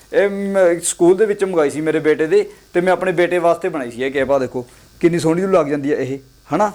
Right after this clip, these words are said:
ਇਹ ਮੇਰੇ ਬੇਟੇ ਦੇ ਸਾਈਜ਼ ਦੀ ਆ, ਸੋ ਮੇਰੇ ਤਾਂ ਨਹੀਂ ਹੁੰਦੀ ਵੀ ਆ, ਦੇਖੋ, ਹਨਾ? ਸੋ ਇਹ ਚੀਜ਼ ਤੁਸੀਂ ਵੀ ਬਣਾ ਸਕਦੇ ਹੋ। ਦੇਖੋ ਕਿੰਨੀ ਸੋਹਣੀ ਬਣੀ ਹੋਈ ਆ, ਦੇਖੋ,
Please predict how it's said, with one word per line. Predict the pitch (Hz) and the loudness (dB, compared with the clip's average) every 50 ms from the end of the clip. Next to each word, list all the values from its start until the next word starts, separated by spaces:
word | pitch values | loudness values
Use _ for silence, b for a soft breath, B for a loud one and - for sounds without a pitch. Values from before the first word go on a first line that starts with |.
| b b b b b | b b b b b
ਇਹ | 156 175 | -2 0
ਮੇਰੇ | 180 180 180 175 | 2 2 2 4
ਬੇਟੇ | 175 180 170 175 | 2 2 0 0
ਦੇ | 165 180 175 | 0 0 0
ਸਾਈਜ਼ | 175 175 170 165 170 185 | 2 2 2 2 -2 -4
ਦੀ | 160 160 160 | -4 0 0
ਆ, | 170 175 | 0 0
ਸੋ | 170 196 190 185 | 0 -2 -2 -2
ਮੇਰੇ | 180 175 170 165 156 | 0 0 0 0 0
ਤਾਂ | 147 175 156 | 0 0 0
ਨਹੀਂ | 151 160 180 | 0 -2 -4
ਹੁੰਦੀ | 185 170 156 170 | -4 -2 -2 0
ਵੀ | 170 185 | 2 0
ਆ, | 185 | 2
ਦੇਖੋ, | 165 156 135 - 135 127 123 b b b b b b | 2 0 -2 -2 -6 -8 -10 b b b b b b
ਹਨਾ? | - 170 202 202 196 B B B B | -2 -2 -2 -2 -4 B B B B
ਸੋ | - - 220 185 - | 0 0 0 2 4
ਇਹ | 196 202 226 233 | 4 4 4 4
ਚੀਜ਼ | - 220 214 208 240 | 2 -4 -10 -10 -10
ਤੁਸੀਂ | 262 262 240 196 - 220 220 | -10 -8 -8 -8 -6 -6 -6
ਵੀ | 240 254 | -6 -6
ਬਣਾ | 196 233 214 196 190 | -6 -4 -4 -2 -2
ਸਕਦੇ | 196 190 180 151 | -2 -2 -4 -4
ਹੋ। | 151 147 | -4 -6
ਦੇਖੋ | 160 165 190 | -6 -6 -6
ਕਿੰਨੀ | 180 202 202 180 190 | -6 -4 -4 -2 -2
ਸੋਹਣੀ | 160 180 190 202 220 | -2 -2 -2 -2 -2
ਬਣੀ | 180 190 170 160 151 | -2 -2 -2 0 0
ਹੋਈ | 156 156 | 0 0
ਆ, | |
ਦੇਖੋ, | 135 135 135 156 151 135 | 0 -2 -4 -4 -8 -10